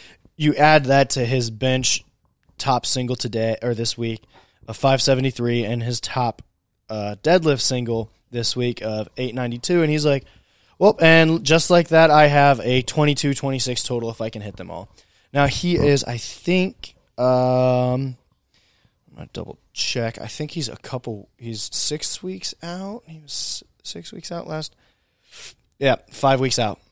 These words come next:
uh, or four weeks out, sorry. So, yeah, he's about fi-, four or five weeks out, and with a twenty-two hundred pound total and a good taper, um, that'd be a humongous,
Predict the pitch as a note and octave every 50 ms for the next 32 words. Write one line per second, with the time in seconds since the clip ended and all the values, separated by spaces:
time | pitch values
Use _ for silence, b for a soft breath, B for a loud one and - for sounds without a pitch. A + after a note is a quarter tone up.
0 | _ _ _ - A2+ A2+ A2 - - A2+ G#2+ - - C3+ A2+ A2 G#2 G2 - G2+
1 | F2+ - - - F2+ E2+ E2 - _ _ _ _ _ _ _ _ _ _ _ _
2 | _ _ _ _ _ _ _ - C3 - C3+ C3 C3 B2+ C3+ D3+ D#3+ F3+ D#3+ D3
3 | - D#3 C#3+ C#3 - - - D3+ D3 - D3+ C#3 C3 C3 C3 B2+ - - G#2 B2+
4 | C#3 C3+ A#2+ - B2 B2+ A#2+ A2+ - b b b b b b b b b C#3+ -
5 | - - E3 D#3 D3+ - D#3+ C#3+ C3+ - D3+ C#3 B2+ - C#3+ D#3 D#3 C#3+ C3 B2+
6 | B2 A2+ G#2+ C3+ C3 A#2+ - - C3 C3+ C#3+ - A2 G2+ G#2+ G#2+ G#2+ G#2+ _ _
7 | _ _ _ _ - A2+ A#2 A2+ A#2 A2+ A2 G#2 A2 _ _ _ _ _ _ _
8 | _ _ _ _ _ _ _ _ _ _ - A#2 C3 D3 D#3+ G3+ G#3 G3+ F#3+ E3
9 | - - - - - - - - D#3+ C#3 C#3 C#3 C3 B2+ B2 B2+ C3 B2 B2+ B2+
10 | B2 A2+ - - - - -